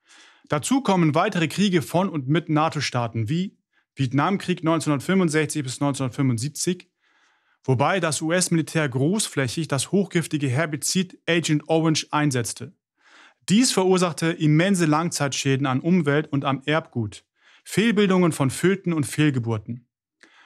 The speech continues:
Nach Angaben der Regierung starben bis zweitausendneun vierhunderttausend Vietnamesen. Erster Irakkrieg beziehungsweise Zweiter Golfkrieg neunzehnhundertneunzig, neunzehnhunderteinundneunzig,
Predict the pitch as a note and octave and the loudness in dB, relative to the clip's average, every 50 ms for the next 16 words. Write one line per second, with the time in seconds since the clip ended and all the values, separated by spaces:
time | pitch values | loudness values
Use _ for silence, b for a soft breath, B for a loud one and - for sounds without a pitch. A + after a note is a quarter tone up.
0 | b b - A#2 G#2 A#2+ C3+ C3+ D3 D#3+ D3 D#3 D3+ D3+ C#3 C3+ C#3 D3 C#3 C#3 | b b -6 -6 -4 -2 -2 0 2 2 2 2 0 0 -2 0 0 0 0 0
1 | C#3 B2 D3 E3+ D#3+ D#3+ D3+ - - - D3+ D3+ D#3+ D3+ C#3+ C3+ C3+ - - D3 | 0 0 2 2 4 4 2 2 2 0 0 0 2 0 0 0 -2 0 0 0
2 | D3+ D3 D3 D3 C3+ B2 A#2 - C#3 C3+ C#3+ D#3 D#3+ C#3 A2+ - - - G#3 A#3 | 0 0 -2 -2 -2 -2 -4 -2 0 0 0 0 0 -2 -6 -8 -6 -2 0 0
3 | G#3+ G#3 G3 F3+ - - E3+ F3 F3+ E3 E3 D3 D3 E3+ - D3+ C#3 C3+ C#3 C#3 | 2 2 0 -2 -2 -2 0 0 2 2 2 0 0 -2 -2 -2 0 2 2 2
4 | C#3 B2 - - - _ _ _ _ _ _ _ _ _ _ _ _ _ b b | 2 0 -2 -6 -10 _ _ _ _ _ _ _ _ _ _ _ _ _ b b
5 | b b b b b b b b b - F3 F#3+ A3 G#3 G#3 G#3 G3+ F#3 E3 E3+ | b b b b b b b b b -2 0 0 0 0 -2 0 0 2 2 2
6 | F3+ F#3 F3+ - F#3 F#3 - D#3 - - F3 E3+ D3+ - - D3+ C#3+ C#3+ C3+ - | 0 0 -2 -4 -6 -4 -4 -4 -2 0 0 0 0 2 0 0 0 0 -4 -4
7 | - - D#3 E3 D#3 E3+ D3 B2 D3 D3+ D#3+ E3+ - - - - D#3 D3 D3 D3 | -2 0 0 0 0 -2 -2 0 0 0 0 0 -2 -4 -6 -6 -4 -2 0 0
8 | D3 C#3+ - C#3+ C#3 C3 B2 C3+ C3+ C#3+ D#3 D3 - D#3 B2+ - - _ _ _ | 0 0 0 -2 -4 -2 0 0 0 0 0 -2 -4 -6 -8 -10 -12 _ _ _
9 | _ _ _ - C3+ C#3 B2 - C3 B2+ B2+ - C#3 C#3+ D#3+ E3 E3 D#3+ D#3+ D#3+ | _ _ _ -6 -6 -4 -2 -2 -2 -2 -2 -2 -2 0 0 0 0 0 0 -2
10 | D#3 - E3 E3 D#3+ - - | -2 -4 -6 -6 -8 -8 -20